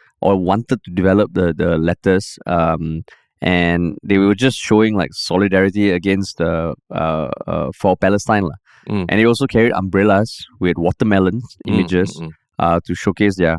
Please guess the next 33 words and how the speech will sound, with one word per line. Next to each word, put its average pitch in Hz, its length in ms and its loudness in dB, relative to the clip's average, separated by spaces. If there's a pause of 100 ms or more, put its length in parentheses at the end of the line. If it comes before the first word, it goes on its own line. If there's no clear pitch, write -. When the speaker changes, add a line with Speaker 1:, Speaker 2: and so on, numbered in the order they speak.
(100)
Speaker 1:
cause. 92 420 -2 (400)
Uh, 90 140 2
later 117 380 2
on 147 280 2
in 98 140 2
that 92 200 2
day, 101 300 2 (140)
there 92 100 2
was 95 140 2
a 90 80 0
private 110 420 -2
event 92 400 0 (380)
where 98 300 4
a 90 120 -2
video, 120 680 2 (420)
uh, 85 180 2
was 87 200 0
taken 107 340 0
and 87 120 0
shared 107 240 0
online 92 420 0
that 87 180 0 (400)
showed, 156 340 2
like, 98 320 2
uh, 85 240 0
someone 113 380 0
up 117 180 0
on 92 120 -2
stage - 580 -2 (200)
leading 107 480 2
chants, - 600 -4 (140)
um, 80 640 -2 (420)
like, 82 220 0